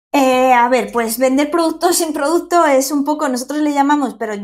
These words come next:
yo le llamo así para que me entiendan internamente, le llamamos mago de Oz. <laughs> Entonces, hemos vendido con, mm, mocks, si me apuras, eh, con figmas, eh, y con ideas. Entonces, nos ha costado, eh, eh, sudor. Eh, sobre todo, el,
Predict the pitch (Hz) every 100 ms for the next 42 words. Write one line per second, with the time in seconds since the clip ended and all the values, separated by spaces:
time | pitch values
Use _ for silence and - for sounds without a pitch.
0 | 202 247 294 311 302 285 294 311 269 214
1 | 220 220 247 269 262 254 262 262 277 294
2 | 240 226 226 247 240 233 214 190 185 180
3 | _ 262 269 - - _ _ _ _ 311
4 | 294 302 294 269 302 302 320 285 302 339
5 | 349 262 226 226 220 220 - 233 226 226
6 | 220 233 226 226 233 339 - - - 294
7 | 254 247 302 440 - - 240 220 220 226
8 | 226 220 208 269 285 302 381 453 - _
9 | - 233 220 220 208 165 226 202 214 208
10 | 214 220 208 214 151 - _ _ _ _
11 | 247 240 240 220 214 233 240 262 269 285
12 | 320 311 269 240 220 208 208 202 202 202
13 | _ 131 185 208 202 202 208 202 202 202
14 | 226 226 202 196 - 220 202 254 240 233
15 | 262 339 349